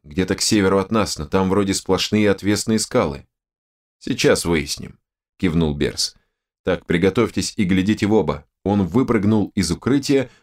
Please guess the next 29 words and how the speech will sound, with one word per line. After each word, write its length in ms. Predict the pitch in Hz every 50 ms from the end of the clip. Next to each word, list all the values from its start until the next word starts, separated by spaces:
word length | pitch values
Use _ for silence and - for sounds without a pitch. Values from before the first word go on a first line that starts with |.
| _
буквально 520 | - 110 113 - 92 95 110 123 131 131 123
на 100 | 123 120
пару 220 | 123 127 127 131
секунд, 500 | 131 - - 151 - 131 95 - - _ _ _ _ _ _ _ _ -
потанцевал 580 | 95 92 - 107 104 - - 113 120 127 120
на 160 | 107 101 101 95
гребне 420 | 87 98 107 107 90 82 85 82
камня 380 | - - 120 123 127 139 139 139
и 180 | - - 131
свалился 640 | 117 - - 113 110 117 131 143 143 139 - 127 104
вниз 320 | 98 98 104 113 110 -
со 100 | - 107
стрелой 460 | 98 - - 98 98 82 78 82 85
в 60 | 73
груди. 420 | 71 87 80 76 69 69 58 - _ _ _ _ _ _ _ _ _ -
Наконечник 800 | - 92 104 101 117 110 131 156 165 151 - - 156 151 151 - -
угодил 500 | - 120 120 120 110 104 117 147 151 139
под 280 | - - 127 117 117 _ -
правую 480 | 107 104 120 127 123 113 123 127 123
ключицу, 680 | 120 131 143 147 147 - 139 - - - - 71 71 - _ _ _ _ _
пробив 400 | - 82 87 87 92 90 - -
толстый 480 | - - 107 110 104 - - - 117 107
кожаный 480 | - - 90 90 82 78 87 90 92 87
доспех 600 | 80 82 78 - - - 127 139 135 - - _ -
и 100 | - 117
глубоко 580 | 113 110 107 104 95 95 87 - - 120 131 120
завязнув 580 | 104 107 82 78 85 85 80 69 87 85 -
в 120 | - - _
плоти. 460 | - 76 73 64 - - - - _